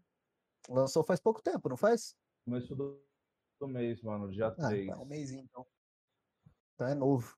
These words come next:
Speaker 1: Fala do
Speaker 2: É.
Speaker 1: C D aí, mano.
Speaker 2: Pô, mano, Projeto trinta zero três, tá ligado? É, aconteceu uma par de coisa, velho, na minha vida.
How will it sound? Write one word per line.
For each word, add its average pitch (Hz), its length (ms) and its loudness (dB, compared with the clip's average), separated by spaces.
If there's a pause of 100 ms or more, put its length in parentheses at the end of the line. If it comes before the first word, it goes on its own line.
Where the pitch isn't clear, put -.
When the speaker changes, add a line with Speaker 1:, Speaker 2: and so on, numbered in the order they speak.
Speaker 1:
Fala 135 260 4
do - 60 4
Speaker 2:
É. 120 40 4
Speaker 1:
C 175 140 6
D 165 200 4
aí, 165 100 6
mano. 127 200 -6 (640)
Speaker 2:
Pô, 196 300 4 (680)
mano, 127 500 4 (580)
Projeto 139 520 4
trinta 151 440 -4
zero 143 300 2
três, 107 640 -6
tá 95 60 -10
ligado? 95 520 -4 (520)
É, 110 200 2
aconteceu 123 600 0
uma 131 160 4
par 131 220 0
de 139 140 -8
coisa, 113 400 -2
velho, 101 200 -4
na 98 100 -10
minha 101 220 -10
vida. 107 540 -8